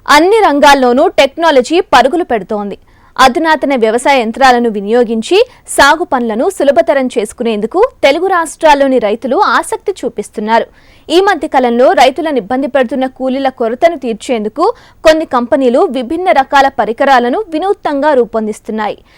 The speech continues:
మన నేలలకు, పంటల సాగుకు అనుగుణంగా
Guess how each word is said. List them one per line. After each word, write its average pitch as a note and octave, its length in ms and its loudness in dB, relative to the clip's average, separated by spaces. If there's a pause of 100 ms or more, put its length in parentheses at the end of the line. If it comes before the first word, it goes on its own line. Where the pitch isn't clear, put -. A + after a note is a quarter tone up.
(180)
మన C4 240 2
నేలలకు, A3+ 680 -2 (260)
పంటల D4+ 300 2
సాగుకు C#4 540 0
అనుగుణంగా A3+ 680 -2